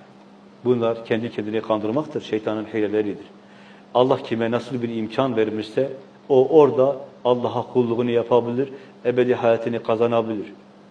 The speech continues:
Bütün imtihanlar, evet, kul için kazanma imkanıdır.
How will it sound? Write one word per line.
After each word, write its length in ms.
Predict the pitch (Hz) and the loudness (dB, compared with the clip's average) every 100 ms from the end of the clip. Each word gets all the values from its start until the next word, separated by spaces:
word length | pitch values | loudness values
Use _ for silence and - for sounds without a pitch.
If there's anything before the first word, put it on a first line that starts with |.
| - - - - - - - - - | -20 -20 -20 -20 -20 -20 -20 -20 -6
Bütün 220 | 123 139 151 | -2 0 0
imtihanlar, 680 | 123 113 107 113 117 147 165 - - - - | -2 -6 -4 -2 2 2 0 -10 -20 -18 -14
evet, 120 | 87 - | -14 -4
kul 180 | 151 170 | 4 4
için 360 | 127 104 139 139 - | 4 0 -6 -8 -2
kazanma 480 | 120 117 123 135 135 | 0 2 2 0 -2
imkanıdır. 680 | 113 110 117 120 107 - | -4 -4 -2 -2 -4 -8